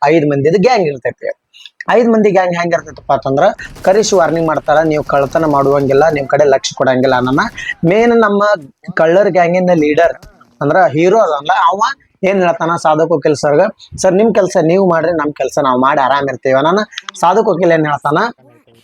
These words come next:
"ಹಂಗ್ ಹೆಂಗ್ ಆಗ್ತೈತಿ, ನೀವ್ ಸಣ್ಣ ಪುಟ್ಟ ಚೈನ ಅವು ಇವು ಕದಿವು ಕಳ್ರು ನೀವು, ಹಂಗ್ ಆಗಂಗಿಲ್ಲ" ಅಂತ ಸ್ವಲ್ಪ ವಾದ ಆಗ್ತೈತೆ. ಅವಾಗ ಹೀರೋ ಏನಂತಾನ, "ನಮ್ಮರಾಗ, ನಮ್ಮ ಗ್ಯಾಂಗಿಗೆ ರೋ-, ರೋಲ್ ಮಾಡೆಲ್ ತೊಗೊಂಬ ಅದಾನ ಭೋಗೇಂದ್ರ" ಅಂತೇಳಿ.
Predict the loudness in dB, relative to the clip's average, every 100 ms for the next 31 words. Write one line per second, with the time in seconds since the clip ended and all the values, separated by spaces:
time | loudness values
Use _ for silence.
0 | _ _ _ -20 -10 -2 0 0 0 -2
1 | -6 -2 2 0 -2 _ -2 0 0 -2
2 | -2 -2 -2 -2 0 2 2 2 2 2
3 | 4 4 4 2 0 -2 0 0 0 0
4 | 0 -2 -2 -2 -2 -2 0 0 -2 -2
5 | -2 0 0 0 -2 -10 -8 -4 0 2
6 | 2 0 -2 -4 -4 -6 -10 _ -2 0
7 | 0 0 2 2 0 -4 -4 -4 -4 -4
8 | -6 -10 -14 -10 -2 0 2 2 0 0
9 | -2 -2 -2 0 2 2 0 0 -2 -6
10 | -6 -2 -2 2 0 0 -2 2 2 2
11 | 0 -2 -4 -2 -2 0 0 0 -2 -2
12 | -2 -4 -18 -6 -2 0 0 0 0 -2
13 | -4 -4 0 0